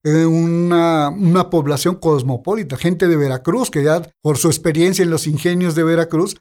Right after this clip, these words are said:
vinieron a, a trabajar para, para el ingenio de Zacatepec, gente de Puebla y del Estado de México. Entonces, hay una multiculturalidad y ahí empieza a haber gastronomía, ideas,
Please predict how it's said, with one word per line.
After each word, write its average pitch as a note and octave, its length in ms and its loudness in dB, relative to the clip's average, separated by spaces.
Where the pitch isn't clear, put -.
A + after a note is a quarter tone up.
vinieron D#3+ 520 0
a, C#3 260 -2
a B2+ 60 -6
trabajar C3 440 -4
para, C3 300 -6
para C#3 140 -2
el C3 100 -2
ingenio D#3 320 -2
de C#3 100 -2
Zacatepec, B2+ 680 -4
gente C#3 280 -4
de C3 140 -2
Puebla E3 380 0
y - 20 0
del C#3 140 -2
Estado D#3 260 0
de E3 100 2
México. E3+ 380 -4
Entonces, E3+ 480 0
hay F#3 400 2
una F#3+ 440 0
multiculturalidad E3 1200 0
y D#3+ 160 -2
ahí E3 300 0
empieza E3+ 320 0
a F#3+ 40 2
haber F3+ 260 -2
gastronomía, D3 1120 0
ideas, C#3+ 680 -2